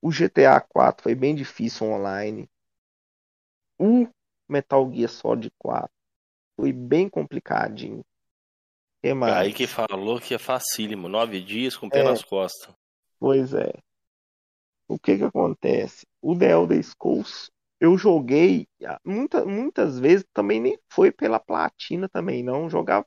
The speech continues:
Speaker 1: por diversão. Foi dois anos jogando, são quatro mil e quatrocentas horas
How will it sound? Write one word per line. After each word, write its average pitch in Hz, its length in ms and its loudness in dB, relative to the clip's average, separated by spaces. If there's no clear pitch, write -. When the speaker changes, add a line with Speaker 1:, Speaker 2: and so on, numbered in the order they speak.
Speaker 1:
por 185 140 -6
diversão. 180 760 -4
Foi 160 120 2
dois 143 520 6
anos 180 280 2
jogando, 156 360 0
são 175 200 -6
quatro - 400 4
mil 170 320 -2
e 208 40 -6
quatrocentas 185 920 -2
horas 147 600 -2